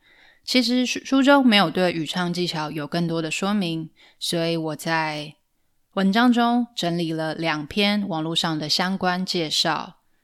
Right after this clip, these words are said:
你可以搭配说明栏里面的连结。重点上大致是第一个要放慢说话的语速，拉长音节，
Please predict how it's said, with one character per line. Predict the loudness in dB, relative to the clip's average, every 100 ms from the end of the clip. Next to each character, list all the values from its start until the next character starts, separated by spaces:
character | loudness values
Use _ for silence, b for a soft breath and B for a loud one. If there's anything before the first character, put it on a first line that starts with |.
| _ _ _ _ _ _
你 | -4 -4
可 | 0 2
以 | 4 4 2
搭 | 2 0
配 | 0 -2 0 -2 -6 _ _ _
说 | -2 0
明 | 2 2
栏 | -2 -4
里 | -4
面 | -2 -2
的 | -2
连 | -2 2 2
结。 | 4 2 0 -2 -12 _ _
重 | 2 2
点 | 2 0
上 | 0 0 -2 0
大 | 2 2
致 | 0 -4
是 | -2 -4
第 | -4 -6
一 |
个 | -6 -8 -4
要 | -2 -2
放 | -2 -4 -4
慢 | -4 -6 -4
说 | -4 -4
话 | -2 -2
的 | -2
语 | -6 -10
速， | -4 -2 0 -2 _ _ _ _ _ _ _ _ 2
拉 | 2 2
长 | 0 -2 0
音 | 4 4
节， | 4 -2 -4 -6 -10